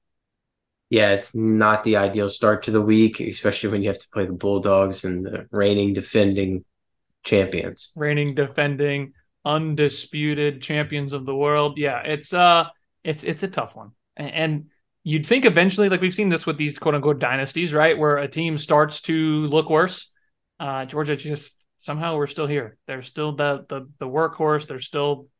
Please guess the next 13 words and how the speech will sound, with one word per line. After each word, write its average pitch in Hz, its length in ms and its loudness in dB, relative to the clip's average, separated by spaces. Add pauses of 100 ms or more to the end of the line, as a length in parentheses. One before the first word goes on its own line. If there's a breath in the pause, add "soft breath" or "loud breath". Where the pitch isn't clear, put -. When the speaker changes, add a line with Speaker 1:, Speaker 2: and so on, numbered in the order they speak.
(100)
Speaker 2:
doing 135 300 -4
it. 104 120 -16 (520 soft breath)
Uh, 160 200 6
next 226 260 2
game, 226 340 4 (240)
another 190 320 4
big 170 380 2
spread. 180 520 0
Texas, 196 680 0 (720)
number 175 320 2
seven, 175 500 0
Texas, 180 540 -2
minus 175 340 0